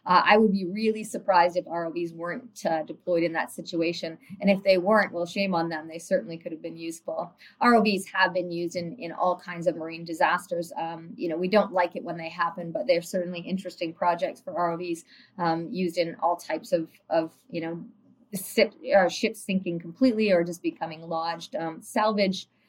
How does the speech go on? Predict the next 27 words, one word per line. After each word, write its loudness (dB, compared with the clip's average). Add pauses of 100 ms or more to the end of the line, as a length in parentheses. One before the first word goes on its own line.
(180)
and, 0
uh, -4
y-, -6
and 2
remediation 0
is, -12
is -8
one -8
of -8
the -12
most -10
important -4
things -10
that -6
we -2
do -4
with -6
the -8
remotely -6
operated -4
vehicles -6
here -6
at -6
Deep -12
Trekker -8
as -10
well. -4